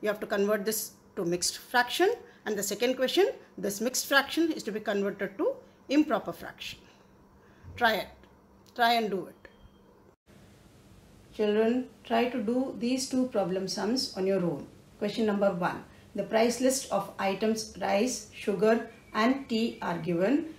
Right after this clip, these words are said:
which are rupees seventy, rupees forty-five and rupees sixty respectively. You,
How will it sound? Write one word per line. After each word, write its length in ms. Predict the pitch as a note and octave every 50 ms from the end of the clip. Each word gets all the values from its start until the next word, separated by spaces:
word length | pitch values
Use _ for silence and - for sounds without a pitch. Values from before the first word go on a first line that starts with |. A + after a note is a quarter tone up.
| - -
which 220 | G#3 G#3 G3 A3
are 120 | G#3+ G3+ F3+
rupees 480 | F#3 E3+ - - F3+ F3 - - -
seventy, 720 | - - G3+ G3+ G#3+ G#3+ G#3+ A#3 B3+ C#4 D4+ D#4 - - - - -
rupees 300 | - G3+ - G#3 F#3 -
forty-five 640 | - - - - - G#3+ - A#3 A#3+ C4 D4+ D4+ - - - - -
and 160 | - G#3 G3+
rupees 500 | G#3 - - - A3 C#4+ D#4+ E4 - - - - -
sixty 440 | - - A#3+ A#3+ - - - B3 G#3+
respectively. 800 | G#3 G#3 - - F#3+ - - - F#3 E3 - E3 D3 - - - - - - - - - - -
You, 220 | G#3+ G#3+ G#3+ -